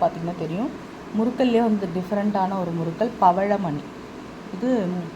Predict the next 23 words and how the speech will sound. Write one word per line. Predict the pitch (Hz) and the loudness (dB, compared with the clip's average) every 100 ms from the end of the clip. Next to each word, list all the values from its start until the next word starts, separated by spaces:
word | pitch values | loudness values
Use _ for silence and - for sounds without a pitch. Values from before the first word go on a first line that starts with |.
| - - | -12 0
பவழம் | 180 175 170 - - - - - - - - - - - - - | 2 4 2 -2 -6 -14 -14 -14 -14 -14 -14 -14 -14 -14 -8 -6
எட்டு | 208 247 | -2 -2
புடி | 254 220 - | 0 0 -2
செயினுங்க. | 196 165 165 147 156 | -2 -2 -2 -4 -2
இது | 190 294 - - - - - - - - - - - - - - - - - - - - - - - 190 | -2 -4 -8 -14 -14 -14 -14 -14 -14 -14 -14 -14 -14 -14 -14 -14 -14 -14 -14 -14 -14 -14 -14 -14 -6 -4
ரொம்ப | 180 175 | -2 0
நல்லா | 160 156 151 | 0 2 0
இருக்கு | 156 - | -2 -8
பாருங்க, | 127 131 147 170 | -8 -8 -6 -8
டிஃப்ரெண்ட்டாக | 175 208 202 202 190 | -4 -2 0 0 -2
இருக்கும். | 175 202 302 - - - - | -2 -4 -4 -8 -14 -12 -12
இந்த | - 190 | -10 -2
கோயிலெலாம் | 208 226 233 202 202 202 | 4 6 6 4 0 0
போகிறவங்க | 180 175 175 294 240 175 175 | -2 -2 -2 0 0 0 -2
யூஸ் | 196 - 180 | -4 -4 -4
பண்ணிக்கலாம். | 160 147 160 151 | -4 -4 -6 -2
கோவிலுக்கெலாம் | 175 175 165 165 170 | -2 -2 -2 -2 -2
போடும்போது | 180 170 160 165 262 - - - - - - | -2 -2 -2 -2 -4 -6 -12 -14 -14 -12 -8
இந்த | 196 214 277 | -2 0 2
பவழமணி | 190 170 185 190 175 190 | 2 2 0 0 -2 -2
நீங்க | 165 165 302 - - 196 | -2 -2 -2 -6 -8 -6
யூஸ் | 180 - | -6 -6
பண்ணிக்கலாம். | 151 147 131 - | -6 -6 -8 -10